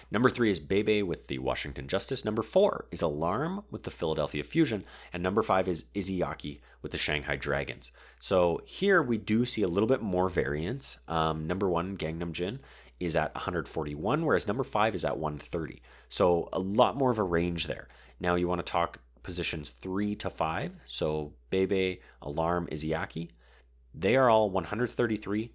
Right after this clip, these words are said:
to one hundred thirty. The top two in Gangnam Jin and Fielder are a hundred forty-one and a hundred thirty-nine respectively.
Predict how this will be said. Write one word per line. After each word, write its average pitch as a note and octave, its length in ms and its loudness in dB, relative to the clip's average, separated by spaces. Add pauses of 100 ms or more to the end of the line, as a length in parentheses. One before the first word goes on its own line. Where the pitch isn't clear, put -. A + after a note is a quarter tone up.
(120)
to - 100 -10
one E2+ 160 0
hundred D#2 320 -2
thirty. - 460 -6 (600)
The - 80 -4
top - 400 -2
two G2 380 2 (380)
in F2+ 200 0
Gangnam G2+ 360 2
Jin C3 240 0
and F2 160 -8
Fielder F#2 420 0 (260)
are D#2+ 100 0
a D#2+ 40 0
hundred G#2+ 300 -2
forty-one G2+ 640 0 (220)
and D#2+ 120 -8
a - 40 -4
hundred F2+ 300 -4
thirty-nine D#2 600 -2
respectively. C2+ 680 -8